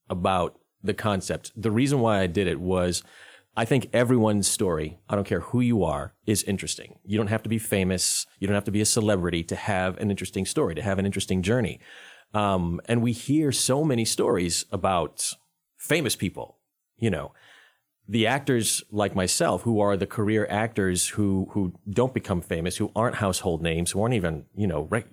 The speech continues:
recognizable faces at all. We never get any recognition.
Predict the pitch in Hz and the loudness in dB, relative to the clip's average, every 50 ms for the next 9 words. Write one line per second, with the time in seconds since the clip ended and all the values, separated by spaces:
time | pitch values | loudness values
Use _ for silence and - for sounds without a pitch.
0 | - - 92 107 107 - 98 90 104 104 98 92 87 85 - - 95 92 - 87 | -16 -8 -6 -4 -2 -2 -2 0 0 0 0 -2 -4 -4 -2 -2 -2 -2 -2 -4
1 | 82 - - - 110 98 95 104 127 120 80 - - - 101 104 101 107 113 107 | -6 -6 -4 -2 0 0 2 2 2 0 0 -2 -6 -6 -4 -2 0 2 2 2
2 | 98 95 92 107 151 175 117 101 - - 85 80 82 85 - - - - - | 2 2 2 2 2 2 2 0 -2 -4 -6 -8 -6 -6 -6 -6 -6 -6 -8